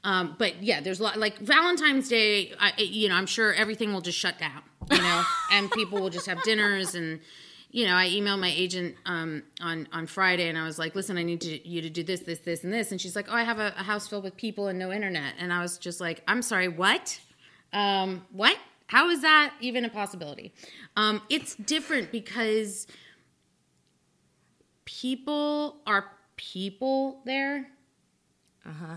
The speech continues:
Speaker 1: as
Speaker 2: I,
Speaker 1: opposed to
Speaker 2: yeah.
Speaker 1: just being business and the industry.
Speaker 2: It's, like, really kind of refreshing.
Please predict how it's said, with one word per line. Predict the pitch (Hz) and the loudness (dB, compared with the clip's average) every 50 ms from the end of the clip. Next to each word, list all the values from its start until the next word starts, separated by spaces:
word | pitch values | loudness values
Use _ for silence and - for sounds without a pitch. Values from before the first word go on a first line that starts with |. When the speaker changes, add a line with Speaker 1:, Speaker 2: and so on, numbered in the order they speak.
| 165 _ _ - | -16 _ _ 0
Speaker 1:
as | 202 202 196 | 0 0 0
Speaker 2:
I, | 190 214 | 0 -6
Speaker 1:
opposed | - - 202 202 202 202 202 - - | -8 -6 -4 -2 0 0 -2 -4 -6
to | 208 | -8
Speaker 2:
yeah. | 190 | -6
Speaker 1:
just | 175 202 196 190 - - | -4 -2 -4 -4 -2 -2
being | 208 196 180 185 175 160 - - _ | -2 0 0 0 -2 -4 -8 -6 _
business | - 196 185 185 180 190 202 190 190 196 190 - - | 0 2 2 2 0 -2 -4 -4 -4 -4 -6 -8 -6
and | 180 175 175 | -6 -6 -6
the | 165 | -6
industry. | - - 160 156 143 147 - - - - - - - _ _ _ _ _ _ _ _ _ _ _ _ _ _ _ _ - | -6 -8 -10 -10 -8 -10 -10 -12 -12 -14 -16 -18 -20 _ _ _ _ _ _ _ _ _ _ _ _ _ _ _ _ -20
Speaker 2:
It's, | - - - | -20 -20 -18
like, | 220 190 - | -18 -18 -16
really | 196 185 180 180 | -14 -14 -14 -14
kind | 180 - 180 175 | -14 -14 -14 -12
of | 165 165 | -12 -14
refreshing. | 170 - - - 156 139 - - - - 170 180 160 | -16 -16 -16 -16 -14 -14 -14 -16 -16 -18 -18 -20 -18